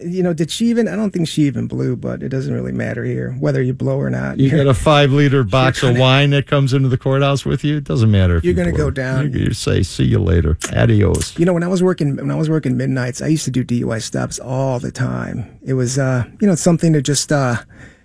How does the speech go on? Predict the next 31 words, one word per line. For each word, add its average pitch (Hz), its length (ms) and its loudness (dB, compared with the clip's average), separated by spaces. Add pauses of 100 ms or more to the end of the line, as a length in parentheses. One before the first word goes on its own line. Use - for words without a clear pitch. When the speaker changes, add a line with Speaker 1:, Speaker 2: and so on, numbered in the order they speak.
(200)
Speaker 1:
make 143 160 2
the - 80 0
night 147 240 2
go 101 140 -2
by. - 440 -10 (360)
And, 123 380 -2
uh, 123 280 -2 (100)
I - 80 6
was, 160 180 -4 (380)
I - 20 -10
was, 175 220 -4
I 160 100 -6
was 170 160 0
actually, 147 360 0 (140)
you 156 100 -2
know, 123 200 0 (480)
fairly 147 320 0
well 131 280 0
at 101 100 -4
it. - 160 -8 (200)
You - 100 -4
know, 101 140 -2
I, - 120 -8 (580)
I 113 40 -4
do 123 140 2
my 113 140 0
stops, 127 600 -2
and 113 140 0
I, 110 100 -2
you 110 220 -4
know, 120 260 -4